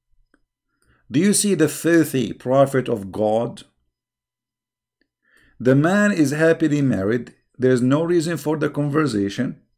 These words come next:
He is not complaining to Muhammad. He is not complaining to anyone. The fact that hadith and different hadith says that he is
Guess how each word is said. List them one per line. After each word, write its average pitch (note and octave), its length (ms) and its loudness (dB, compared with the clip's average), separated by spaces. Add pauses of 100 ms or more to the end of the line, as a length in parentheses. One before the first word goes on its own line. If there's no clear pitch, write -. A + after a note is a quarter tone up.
(340)
He A2 80 0
is A2 120 0
not C#3+ 240 0
complaining E3+ 500 -4
to E3 100 -2
Muhammad. C3+ 680 -2
He A2+ 60 -8
is A2 100 -6
not B2+ 200 -2
complaining D3+ 460 -4
to D3+ 100 -2
anyone. C3 340 2
The B2 80 0
fact D#3+ 380 -2
that A#2 160 0
hadith D3 260 0
and C#3 100 -2
different C3+ 260 -4
hadith C#3 220 -4
says D3+ 200 -6
that A#2+ 160 -2
he - 160 -8
is C3+ 200 -6